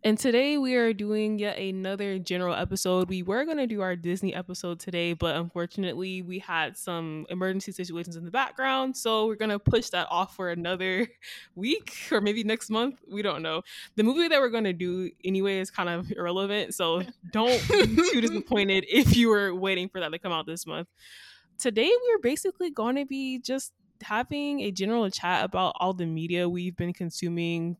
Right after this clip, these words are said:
Speaker 1: from dramas, Netflix shows, music, anime, and gaming. So yeah, anybody wanna start first? Um, how's you guys' week been?
Speaker 2: Um, my week's been pretty cool.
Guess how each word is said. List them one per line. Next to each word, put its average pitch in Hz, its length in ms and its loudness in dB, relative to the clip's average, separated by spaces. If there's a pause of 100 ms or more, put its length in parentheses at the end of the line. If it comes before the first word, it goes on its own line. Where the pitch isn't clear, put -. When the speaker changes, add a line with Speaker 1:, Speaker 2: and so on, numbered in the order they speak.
Speaker 1:
from 160 580 -2
dramas, 190 960 0
Netflix 175 380 -4
shows, 175 480 0
music, 165 560 -2 (500)
anime, 180 720 0
and 165 300 -4
gaming. 240 800 -2
So 226 520 -2
yeah, 226 680 0
anybody 214 300 0
wanna 208 220 -4
start 202 400 -4 (100)
first? 208 460 -2
Um, 185 240 -2
how's 190 280 0
you 202 120 -4
guys' 185 420 0
week 196 240 -4
been? 262 380 0 (640)
Speaker 2:
Um, 320 420 -6
my 285 140 -2
week's 453 200 -4
been 392 200 -8
pretty 320 340 -4
cool. 269 640 0